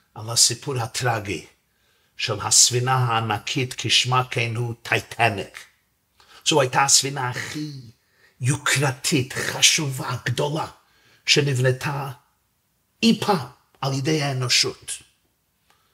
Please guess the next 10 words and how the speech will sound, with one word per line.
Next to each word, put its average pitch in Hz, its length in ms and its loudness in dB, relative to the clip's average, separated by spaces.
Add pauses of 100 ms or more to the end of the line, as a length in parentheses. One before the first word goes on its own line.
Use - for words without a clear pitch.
(320)
מספרים 156 560 2
שאמרו 160 520 4
אז 156 100 0
על 147 100 -2
הספינה 151 500 2
הזו, 185 460 -2 (800)
"It's - 220 0
the - 220 -2
unsinkable 226 920 2
ship." 226 320 -2